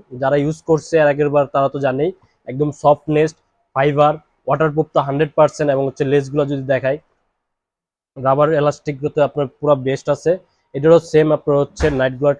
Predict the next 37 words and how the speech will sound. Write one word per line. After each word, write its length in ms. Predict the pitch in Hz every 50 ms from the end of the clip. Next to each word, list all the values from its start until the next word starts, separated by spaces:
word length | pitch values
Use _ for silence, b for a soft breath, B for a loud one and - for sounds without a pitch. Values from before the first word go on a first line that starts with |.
| - - _
টাইট 160 | - 139 135 131
দিয়ে 160 | 127 147 143 139
নেবেন, 200 | 131 139 165 220 226 _ _ _ _ _ _ _ - _ _
এগুলো 180 | - 127 139 143
একটু 140 | - - 143
লুজ 180 | 139 131 131 - _
থাকে, 160 | - 147 143 151
আপনার 160 | 143 135 139
একটু 140 | 135 - 143
দয়া 240 | 139 131 139 139 139
করে 140 | 131 139 131
টাইট 220 | - - 135 143
দিয়ে 200 | 139 143 165 151 135
নেবেন, 180 | 131 131 156 196
তাহলে 240 | - 151 139 139 139
আপনার 200 | 135 - 139 135
হচ্ছে 160 | 127 127 -
হারাবে 400 | 139 127 - 147 156 156 131 131
না, 120 | 117 104 101 107 _ _ _ - - - - - - _ _ - - - - _ _ _ _ _ _ _ _ _ _ _ _ _ _ _ _ _ _
এটা 120 | 127 127 123 -
টাইট 160 | - 131 135
দিয়ে 180 | 135 131 156 156
নিলে 180 | 156 151 160 190 185
হারাবে 300 | 156 143 135 131 120 123
না। 80 | 120 117
এই 100 | 113 127
হচ্ছে 200 | 127 120 - - 139
আপনার 180 | 127 139 135
ব্যাক 160 | 123 131 131 -
সাইডের 280 | - - 139 143 151 143
সোলটা, 380 | - - 139 131 127 120 127 160 190 - _ _ _ _ _ _ _ _ _ _ _ _ _ _ _ _ _ _ _
ছয়টা 200 | - 147 143 143 147
স্পেক 220 | 139 - - 147 127 -
তো 60 | 147
অবশ্যই 340 | 135 131 135 131 - 143 131 -
থাকবে। 200 | 120 110 101 117
একটা 340 | 110 113 110 _ _ - 131